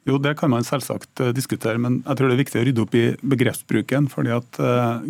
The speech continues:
grunnbeløpet justeres jo utover lønns- og prisvekst, eller utover prisvekst, eller inflasjonsjustering. Så, eh, som regel når man justerer grunnbeløpet i folketrygda,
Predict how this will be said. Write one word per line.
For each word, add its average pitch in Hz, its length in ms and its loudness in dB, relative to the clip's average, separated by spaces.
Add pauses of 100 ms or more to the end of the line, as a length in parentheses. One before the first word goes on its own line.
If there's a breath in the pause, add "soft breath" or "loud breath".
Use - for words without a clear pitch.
grunnbeløpet 127 800 0
justeres - 480 0
jo 117 180 2
utover 120 640 2 (320)
lønns- 123 240 2
og 127 140 -2
prisvekst, - 560 -4 (100)
eller 120 160 2
utover 113 380 2
prisvekst, 127 480 -2
eller 120 160 2
inflasjonsjustering. 110 800 0 (560 soft breath)
Så, 123 460 2 (100)
eh, 127 160 2
som 135 160 2
regel 107 240 2
når 117 160 4
man 120 160 4
justerer 110 320 -2
grunnbeløpet 113 560 2
i - 60 -6
folketrygda, 107 500 0